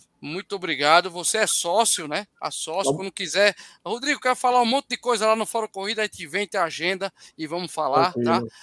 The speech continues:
Speaker 1: Seu boa noite, cara, e fala aí do seu merchan agora, dá teu boa noite pra galera. Galera, quer fazer orçamento de sua camisa personalizada? É ali, ó.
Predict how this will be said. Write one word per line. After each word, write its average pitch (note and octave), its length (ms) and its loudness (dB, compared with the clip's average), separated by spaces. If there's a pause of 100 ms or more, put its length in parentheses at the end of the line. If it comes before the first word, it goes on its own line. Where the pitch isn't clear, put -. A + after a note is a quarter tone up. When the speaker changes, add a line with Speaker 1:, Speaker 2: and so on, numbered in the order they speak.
(200)
Speaker 1:
Seu A3+ 320 0
boa G#3+ 220 0
noite, G#3+ 340 -2
cara, G#3 260 2
e A3 140 0 (100)
fala G#3+ 360 4
aí G#3+ 120 2
do F#3+ 100 -12
seu G#3 160 -4
merchan E3 420 -4
agora, D#3 340 -2
dá D#3+ 140 -4
teu E3+ 160 -16
boa D#3 180 -8
noite D3 200 -10
pra D3+ 120 -6
galera. C#3+ 480 -2 (680)
Galera, F3+ 360 6
quer F#3+ 160 -4
fazer G3+ 240 0
orçamento G#3 420 0
de - 60 -12
sua G3+ 120 -4
camisa F#3 400 -6
personalizada? F#3+ 1040 0 (200)
É E3+ 120 0
ali, G3+ 380 2
ó. F3 140 0